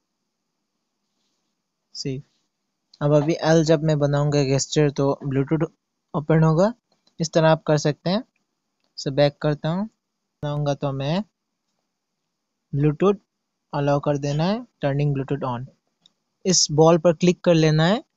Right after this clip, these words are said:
तभी आपका हो, हो पाएगा। इस पर click करना है, फिर आपको मैंने क्या बनाया था, T। देखिए, customer केयर को call लग गई। फिर मैंने बनाया था जी,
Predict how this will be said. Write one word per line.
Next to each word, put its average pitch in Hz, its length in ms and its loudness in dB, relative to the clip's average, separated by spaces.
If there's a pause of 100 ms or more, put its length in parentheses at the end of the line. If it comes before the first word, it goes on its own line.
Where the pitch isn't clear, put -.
(140)
तभी 151 240 2
आपका 151 260 -2
हो, 135 180 -2 (140)
हो 143 140 0
पाएगा। 151 420 0 (120)
इस 160 100 -10
पर 156 120 -4
click 160 260 -2
करना 175 280 2
है, 247 180 2
फिर - 420 -4
आपको 156 420 0
मैंने 151 1000 -4
क्या 151 200 2
बनाया 147 360 -4
था, 170 120 -2
T। 151 320 -2 (3000)
देखिए, 151 460 0
customer 151 380 2
केयर 151 220 0
को 151 140 2
call 143 300 4
लग 143 160 0
गई। 165 220 0 (2000)
फिर 156 260 4
मैंने 156 320 2
बनाया 147 380 2
था 156 140 2
जी, 135 380 0